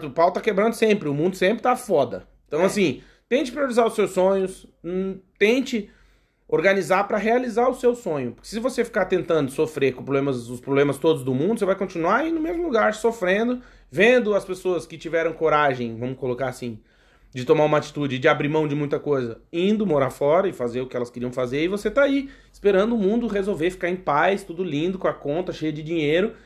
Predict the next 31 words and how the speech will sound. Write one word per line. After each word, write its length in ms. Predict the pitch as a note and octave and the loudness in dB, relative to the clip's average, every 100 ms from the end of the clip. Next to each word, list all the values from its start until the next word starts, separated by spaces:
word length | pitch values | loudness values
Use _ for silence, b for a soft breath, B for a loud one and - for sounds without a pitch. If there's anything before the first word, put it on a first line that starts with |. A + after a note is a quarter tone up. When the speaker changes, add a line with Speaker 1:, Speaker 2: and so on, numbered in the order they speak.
| B B - | B B -18
Speaker 1:
e 40 | |
co-, 180 | - G#3+ | -8 0
talvez 340 | D#3 C3 D3+ | 2 2 0
isso 200 | D3+ - | -2 -4
nunca 180 | D#3+ E3 | -2 -2
aconteça, 480 | E3+ F#3+ F#3 G#3 A3 | -2 0 2 2 2
ou 100 | A3 | -2
quando 200 | A3+ A3+ | -2 -4
acontecer, 360 | A3 A3+ - A3+ | -4 -4 -2 -4
você 100 | - | -2
tem 100 | A#3 | -2
oitenta 380 | A#3 A#3 A#3 A#3 | -2 -2 0 0
anos 280 | A3+ A#3 A3 | 0 0 -2
e 40 | |
não 80 | B3 | -4
consegue 300 | A#3+ A#3+ G#3+ | -2 0 0
mais 120 | A3+ | 0
viajar, 340 | A3+ A3+ G#3+ G#3+ | 2 2 2 0
porque 160 | - | -4
tem 140 | - D3 | -8 0
varize, 480 | E3 E3+ F3 F3+ D#3 | 2 2 0 -4 -4
tá 100 | A#2+ | -6
com 100 | A#2+ | -2
dor 140 | B2 | -2
nas 140 | C#3 | -2
costas, 340 | - C#3 D3+ - | -4 -4 -2 -2
tem 80 | B2 | 0
bico 240 | B2+ C3+ | 0 0
de 60 | B2 | 0
papagaio, 540 | C#3 C#3 C3+ D3 D#3+ | 2 2 4 4 4
lordose 600 | E3+ F#3 F#3 G3 A3 A#3+ | 2 0 2 2 0 -4